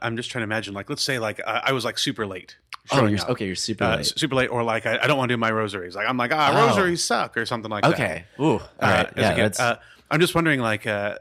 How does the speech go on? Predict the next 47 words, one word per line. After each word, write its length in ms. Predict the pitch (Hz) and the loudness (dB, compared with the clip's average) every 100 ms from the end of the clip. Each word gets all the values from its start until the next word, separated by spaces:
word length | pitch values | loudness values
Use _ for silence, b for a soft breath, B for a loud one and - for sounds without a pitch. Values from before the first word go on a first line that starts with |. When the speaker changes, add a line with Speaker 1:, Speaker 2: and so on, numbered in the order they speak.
| - - | -14 -8
Speaker 1:
you 80 | 139 | -6
know, 140 | 110 | -6
w-, 200 | 123 135 - | -8 -12 -6
h-, 140 | - - | -6 -4
how 180 | - 151 | 0 2
do 80 | 147 | 2
I 60 | |
receive 340 | 127 117 135 113 | 0 -2 -6 -6
my 140 | 110 | -6
feedback? 440 | - 113 92 - | -6 -10 -8 -8
'Cause, 160 | - 98 | -10 -8
uh, 140 | 101 - - _ - | -8 -10 -16 _ -12
it, 200 | 127 131 | -8 -6
it's, 160 | - - | -6 -6
it 120 | 135 | -2
sounds 240 | 160 160 | 0 0
like 160 | 120 113 | -2 -2
you 80 | 117 | -4
managed 340 | 113 107 - | -4 -4 -8
to, 240 | 107 95 - _ _ 107 | -8 -10 -12 _ _ -10
uh, 240 | 101 92 | -8 -8
to 100 | - | -8
take 180 | 131 120 | -4 -2
off 140 | 107 | -4
some 140 | - 101 | -6 -8
of 40 | |
the 120 | 101 | -4
edge. 420 | 110 95 - - - | -4 -4 -8 -16 -4
Speaker 2:
Right. 380 | 110 117 - - | 2 2 2 -6
Speaker 1:
Mm. 40 | |
Speaker 2:
So 360 | - 127 123 120 | -2 2 4 2
at 140 | 123 165 | 0 0
this 120 | 170 | -2
point, 380 | - 135 123 - b b b b b _ | -2 -4 -4 -8 b b b b b _
based 260 | 131 151 160 | 0 2 0
on 200 | 143 123 | 0 0
the 60 | |
structure 420 | 110 127 117 - 110 | 0 0 0 2 0
of 60 | |
our 140 | 90 101 | 2 0
camp, 540 | - 104 90 85 - - | 0 -2 -2 -2 -6 0
I 140 | 117 123 | 2 4
myself 380 | 113 - 107 | 2 0 -2
am 60 | 110 | -2
not 180 | 101 87 | -4 -2
dealing 260 | 107 101 | -2 0
with 320 | 101 92 - | -2 -4 -8